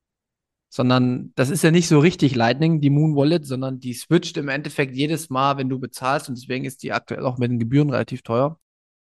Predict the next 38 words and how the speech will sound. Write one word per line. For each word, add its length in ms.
Und 520
findest 560
du, 400
das 160
wäre 80
eine 180
gute 320
Entwicklung, 840
wenn 300
jede 380
App 280
irgendwie 680
die 120
Fähigkeit 840
hätte, 340
dass 220
man 140
gar 160
nicht 160
mehr 120
sieht, 300
ob 140
das 100
jetzt 220
Lightning 380
ist 200
oder 240
On-Chain, 320
sondern 220
dass 140
es 100
einfach 340
nur 140
stattfindet? 560
Oder 160
findest 360
du 140
es 220